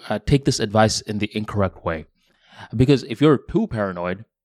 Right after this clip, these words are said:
then you're going to be giving yourself a panic attack and you're not going to be resolving anything. So we need to divide bad paranoia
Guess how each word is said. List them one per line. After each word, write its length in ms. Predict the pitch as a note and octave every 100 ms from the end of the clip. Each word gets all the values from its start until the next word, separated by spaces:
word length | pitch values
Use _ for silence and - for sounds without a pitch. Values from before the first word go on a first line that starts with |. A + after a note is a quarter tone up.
| _
then 320 | G#2+ B2+ B2
you're 280 | B2+ G#2+ B2
going 180 | D3 C#3
to 80 |
be 100 | C3
giving 240 | A#2+ A#2+ A#2
yourself 420 | A2+ - G#2+ - -
a 80 |
panic 320 | - - G3 -
attack 340 | - G2 G2+ _ _ _ _
and 280 | A#2+ A#2+ A#2 -
you're 140 | A#2+
not 180 | A#2+ C3+
going 160 | C3 C3
to 60 |
be 280 | A#2+ A#2 G#2 -
resolving 480 | G#2+ A2+ A2 G2+
anything. 400 | A#2+ F3 E2+ D2+ _ _ _ _ _ _ _ _ -
So 120 | -
we 120 | C3+ D#3
need 140 | G#3
to 100 | C#4+
divide 540 | C3+ G#2+ A2 A#2 A#2 - _ - G#2+ -
bad 260 | A2 A#2+
paranoia 600 | - A#2+ A2+ A#2 A#2 A2+